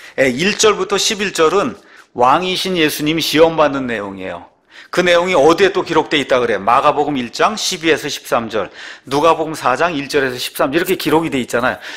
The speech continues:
그러니까 이렇게, 이렇게 같은 데를 이렇게 기록을 한 거를 가서 이렇게 살펴보면 어떤 사람은 요만큼 설명하고 어떤 사람은 요렇게 설명하고 이렇게 설명한 게 있어서 이거 전체를 다 아우르면 그러면 전체 기사가 되는 거예요.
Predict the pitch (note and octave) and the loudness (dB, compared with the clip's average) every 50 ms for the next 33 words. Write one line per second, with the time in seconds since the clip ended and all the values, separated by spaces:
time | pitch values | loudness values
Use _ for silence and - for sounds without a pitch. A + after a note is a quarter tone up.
0 | - - - - - F3+ G3 F#3 F3+ D#3 D#3+ D#3 F#3 F3+ - - G3 F3+ C#3 - | -16 -14 -10 -4 -2 -2 0 2 0 0 2 2 0 2 2 2 2 2 0 0
1 | - D#3+ D#3 D3+ - E3 - - - D#3+ - - - - G#3 G3+ G3 F3 F#3+ F#3+ | -4 -4 -4 -2 -4 -4 -4 -2 -2 -2 -4 -4 -4 -4 -4 -2 0 2 2 2
2 | F#3+ E3+ E3 D3+ F3 E3 - - C#3+ D3+ D#3 D3+ D3 C#3+ D3+ C#3+ C3 C#3 D#3+ F3+ | 2 2 0 -4 -4 -4 -4 -2 0 0 0 0 -2 -2 -4 -2 0 0 0 -2
3 | - - - C3 D#3 E3 D3 C3+ B2+ D#3 - - F#3 F3+ - F3 C#3+ B2+ A#2+ B2+ | -2 -4 -4 -2 -2 -2 -2 -2 -2 -4 -4 -4 -4 -2 -2 -2 0 0 -2 -2
4 | D#3 G3+ G3+ C#3 G#2+ - - - - - - - - D#3+ D#3 - G3+ G#3 F#3 F3+ | 0 0 0 0 -2 -6 -14 -18 -20 -20 -14 -6 -2 -2 2 2 2 2 2 2
5 | F#3 G3 F#3+ D3+ C#3 C3+ C#3+ D3+ D#3 E3+ E3 - F#3 E3+ D3+ D#3+ D#3+ D#3 D3+ C#3+ | 2 2 2 0 0 2 4 4 4 4 2 -2 -8 -8 -8 -6 -2 0 2 2
6 | C#3+ - C#3+ D3 D#3+ D#3+ B2+ C3 C3 D3+ D3+ - E3 C3 D3 D3+ D3+ C#3+ C3+ C#3 | 2 0 -4 -6 -4 -4 0 2 4 4 4 2 -2 -4 -2 -2 0 2 4 4
7 | D#3+ D#3+ D3+ D3 F3 F3 - F#3+ G3+ G3 F#3+ F3+ F3 D#3+ C#3+ C3+ B2 - D#3+ F3 | 2 2 2 0 0 0 0 -2 0 2 2 2 2 0 -2 -4 -4 -4 -4 -4
8 | F3 - - - - - - F#3 G3 G3 G3 - C#3 C3+ D3+ F3 G3 G3+ F#3+ - | -4 -6 -10 -20 -10 -4 0 2 2 2 2 2 2 4 4 4 2 0 -2 -2
9 | - F#3+ F#3+ F#3+ F#3 F3+ F3+ D#3+ - A#2+ C3 C#3 D3 C#3+ B2+ B2 A#2+ C#3 F3 G3+ | -2 0 2 0 2 2 0 0 0 0 0 2 2 0 -2 -2 -4 -2 -2 -2
10 | F3 A#2+ G2 - - - - - - - - D#3+ E3 D#3+ - - C3+ D3 D3 - | -2 -2 -4 -10 -18 -20 -20 -16 -8 -4 -4 -4 -2 -4 -4 -4 -2 -2 -2 -4
11 | E3 - - A#2 - B2 A#2 A#2+ A2+ - G#2+ G2+ G2+ G2 G2 F#2+ F#2+ F#2+ F#2 F#2 | -4 -6 -6 -6 -6 -6 -6 -6 -6 -6 -8 -10 -12 -12 -10 -10 -8 -8 -10 -12
12 | - | -14